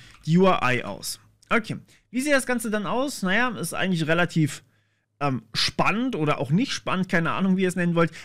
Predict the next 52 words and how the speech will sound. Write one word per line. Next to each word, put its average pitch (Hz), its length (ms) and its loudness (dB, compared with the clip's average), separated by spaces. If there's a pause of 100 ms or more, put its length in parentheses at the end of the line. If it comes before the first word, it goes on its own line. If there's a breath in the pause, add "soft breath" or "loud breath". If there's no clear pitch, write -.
Eigentlich 269 380 0
ist 214 120 0
es 185 100 -2
eine 170 120 4
sehr 165 240 4
simple 208 320 0 (120)
U 170 80 4
R 151 320 0
I. 170 320 0
Ihr 220 120 2
hättet 254 260 2
die 214 80 -2
auch 151 180 0
wunderbar 202 400 2
selber 156 300 2
bauen 151 360 0
können. 170 340 2
Am 139 80 -4
Anfang 156 260 -2
ist 147 100 -6
einfach 147 220 -4
das 156 140 -4
Protokoll 151 400 0
O 185 160 2
T 180 120 0
P - 200 0
out. 226 340 -2 (380 loud breath)
Das 185 340 2
wiederum 156 540 4
möchte 170 340 2
vom 147 320 -2
Google 170 240 0
Authenticator 180 580 0
oder 135 120 0
von 139 100 -2
den 123 100 0
ganzen 135 240 -2
anderen 170 300 0
Authenticator-Plattformen 147 1040 -2
eingelesen 190 460 2
werden. 151 220 4 (340 loud breath)
Dann 202 240 2
kommt 185 440 0
T 269 240 2
O 220 120 0
T 202 140 0
P, 202 140 2
damit 147 240 2
man 127 80 0
das 120 100 -4
Verfahren 190 440 0
kennt. 185 260 2